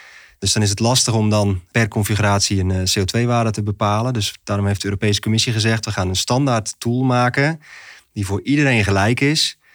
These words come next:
waar de fabrikanten hun data in kunnen laden van specifiek hun voertuig, eh, om op die manier hun C O twee-waarde te berekenen. Dus er wordt altijd uitgegaan van een standaard laadbak, een standaard route en een standaard belading,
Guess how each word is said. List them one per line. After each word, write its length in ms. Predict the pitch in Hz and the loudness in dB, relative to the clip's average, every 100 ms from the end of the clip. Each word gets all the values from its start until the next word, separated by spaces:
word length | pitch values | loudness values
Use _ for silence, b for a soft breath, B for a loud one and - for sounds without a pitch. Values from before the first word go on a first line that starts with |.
| b b | b b
waar 260 | - 104 101 | -4 -2 0
de 60 | |
fabrikanten 600 | 95 104 101 117 123 120 | 0 0 0 0 0 2
hun 140 | 104 95 | 2 2
data 380 | 101 117 127 | 2 2 0
in 140 | 120 120 | 0 0
kunnen 220 | 120 117 | 2 2
laden 500 | 113 117 120 127 143 | 4 2 2 0 -2
van 220 | - 98 | -2 -2
specifiek 560 | - - 110 - 135 127 | -2 0 0 0 -2 0
hun 220 | 107 95 | 0 0
voertuig, 600 | 113 127 131 123 147 - B B B B | 0 0 2 0 -2 -8 B B B B
eh, 240 | - 110 104 | -10 -4 -2
om 120 | 107 | 0
op 100 | 98 | 0
die 120 | 110 | 2
manier 320 | 110 110 107 98 | 2 4 2 2
hun 120 | 101 | 0
C 140 | 101 104 | 0 0
O 100 | 95 | 0
twee-waarde 520 | 107 98 90 87 87 | 0 0 0 -2 -2
te 120 | 98 | -2
berekenen. 540 | 101 98 87 87 85 - | 0 0 0 -4 -8 -12
Dus 100 | 117 | -8
er 60 | 95 | -4
wordt 160 | 98 | -4
altijd 540 | - 123 120 113 110 - | 0 -2 2 2 0 0
uitgegaan 520 | 110 110 110 107 98 | -2 -2 0 0 0
van 140 | 98 | 0
een 60 | 95 | -2
standaard 440 | - - 123 120 | -2 0 2 2
laadbak, 560 | 113 107 104 104 104 - | 2 0 0 0 -2 -6
een 80 | 120 | -6
standaard 480 | - - 110 107 98 | -4 0 0 2 0
route 440 | 101 104 104 110 - _ | 0 0 0 -4 -6 _
en 120 | - | -8
een 80 | 98 | -4
standaard 320 | - 107 104 | -2 0 0
belading, 600 | 92 95 107 117 135 147 | 0 2 2 2 2 0